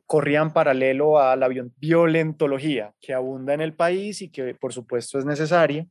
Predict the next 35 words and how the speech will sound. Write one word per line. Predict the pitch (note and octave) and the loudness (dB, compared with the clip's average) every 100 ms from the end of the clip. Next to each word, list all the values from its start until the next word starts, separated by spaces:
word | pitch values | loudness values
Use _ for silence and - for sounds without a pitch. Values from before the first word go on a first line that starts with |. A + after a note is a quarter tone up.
| _ | _
pero | D#3+ D3 C#3+ C#3+ | 0 2 2 0
que | - C3+ C3 C3 - | -2 2 2 2 -4
a | C3+ | -8
mí | C#3 C#3 D#3+ | -6 -6 -4
me | D#3+ | 0
abrumaba, | F3 F3+ A3 C#3+ B2 A#2+ | 0 0 0 2 2 0
como | C3+ B2 | -6 -12
que | - | -6
desde | B2+ C3 B2 B2+ | -4 -2 -2 -4
pequeño | C3 - C3+ C3 D3 D#3+ - | -6 -8 -8 -6 -6 -6 -8
sentía | - C3+ A#2+ B2 C3 | -8 -10 -8 -4 -4
que, | E3 C#3+ C3 A#2 A2 - | -2 0 2 0 -4 -12
que | - | -10
no | A#2+ B2 | -8 -2
era | C3 C#3 | 2 4
mi | D3+ | 2
principal | D3+ C#3 C3+ B2+ B2 B2 | -2 -4 -6 -4 -2 0
interés. | D3 C3 C3+ D3+ | 0 0 2 2
Yo, | C3+ | 2
por | C#3 | -4
ejemplo, | C3 C3 | -6 -4
no | C3 | -2
veía | B2+ B2 | -2 -2
noticieros, | B2 A#2 - - C#3+ C#3+ C#3 C3 B2+ B2 A#2 - - - | -4 -10 -14 -2 2 4 4 2 0 -4 -8 -14 -18 -4
era | C3+ | 0
un | D#3 | 2
poco | D#3 E3 E3 | 2 2 0
apático | D#3 D#3+ D3+ D3+ - C3+ | 2 0 0 -4 -4 -4
en | A#2+ | -4
cuanto | B2 A#2 A#2+ | -8 -10 -8
a | |
esa | A2+ B2 | -8 -8
clase | - C3 B2 C3+ C3 B2+ - | 0 0 0 -4 -4 -4 -6
de | A#2+ | -6
información. | A#2 - A2+ A2 - C3+ B2 | -6 -8 -8 -8 -4 -2 -2